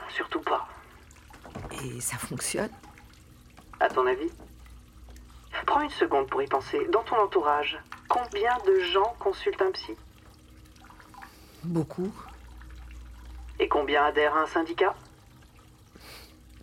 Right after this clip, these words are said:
Speaker 2: Très peu.
Speaker 1: Démonstration faite.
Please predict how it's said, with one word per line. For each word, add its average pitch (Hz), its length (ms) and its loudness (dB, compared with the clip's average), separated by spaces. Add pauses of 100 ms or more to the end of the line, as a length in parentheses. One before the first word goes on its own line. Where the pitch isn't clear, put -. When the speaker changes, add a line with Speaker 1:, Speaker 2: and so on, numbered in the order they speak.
Speaker 2:
Très - 220 -4
peu. - 160 -8 (880)
Speaker 1:
Démonstration - 580 2
faite. 440 280 0